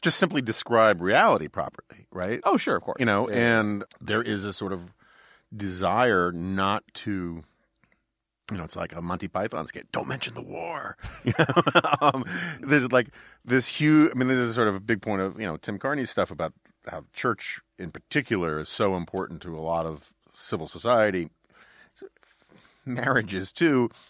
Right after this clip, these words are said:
Speaker 1: and there are a lot of intellectuals who just, uh, and a lot of ac-, social scientists who find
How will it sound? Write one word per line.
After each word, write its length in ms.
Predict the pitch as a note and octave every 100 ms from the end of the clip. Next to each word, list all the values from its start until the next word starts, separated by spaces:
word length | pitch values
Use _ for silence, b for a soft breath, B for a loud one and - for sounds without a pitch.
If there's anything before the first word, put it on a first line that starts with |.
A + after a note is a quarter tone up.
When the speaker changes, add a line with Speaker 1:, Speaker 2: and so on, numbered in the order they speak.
| b _ _
Speaker 1:
and 260 | A#2 A2+ G#2+
there 60 | G#2
are 40 |
a 40 | G2+
lot 220 | G2+ A2+
of 100 | G#2+
intellectuals 540 | F#2+ F#2+ G2 - F#2
who 100 | -
just, 180 | F#2 - _ _ _ _ - _
uh, 80 | G2 - -
and 120 | G2
a 40 |
lot 180 | F#2+ G#2
of 80 | G2
ac-, 180 | F#2+ -
social 260 | - G#2+ F#2+
scientists 380 | B2 A#2+ G2+ E2
who 100 | F#2
find 640 | - - A2+ A2 G2+ F#2+